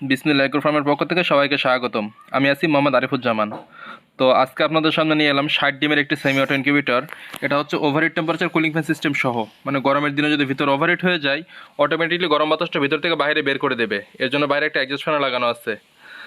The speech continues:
এটা আপনারা একটু লক্ষ্য করেন, লক্ষ্য করলে বুঝতে পারবেন আমাদের কাজের কোয়ালিটি এবং ফিনিশিং। আলহামদুলিল্লাহ, বাংলাদেশে অনেকেই মেশিন তৈরি করতেছে, but আলহামদুলিল্লাহ, চ্যালেঞ্জ, চ্যালেঞ্জ করে বলতে পারবো আমাদের কাজের কোয়ালিটি এবং ফিনিশিং সবার থেকে ব্যতিক্রম। তো আপনারা একটু লক্ষ্য করেন, লক্ষ্য করলে বুঝতে পারবেন।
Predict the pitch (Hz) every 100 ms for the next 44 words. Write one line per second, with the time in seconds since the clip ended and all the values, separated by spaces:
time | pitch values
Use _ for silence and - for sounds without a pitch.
0 | - - - 135 139 135 156 151 143 143
1 | 165 175 160 147 156 156 151 147 160 135
2 | 127 151 143 139 143 143 139 139 156 160
3 | 165 175 156 151 143 - 110 117 139 156
4 | 175 170 147 151 160 156 160 151 175 202
5 | 175 180 170 165 165 - 156 135 143 -
6 | - - - 143 147 - 160 170 180 196
7 | 190 180 202 - 175 208 - 208 202 196
8 | 196 180 143 160 - - - 147 170 185
9 | 170 165 170 160 185 202 196 196 180 170
10 | 175 170 143 123 165 190 208 208 190 151
11 | 143 117 98 - _ _ - - - _
12 | 151 147 170 175 165 165 190 202 196 165
13 | 165 190 202 165 165 165 135 113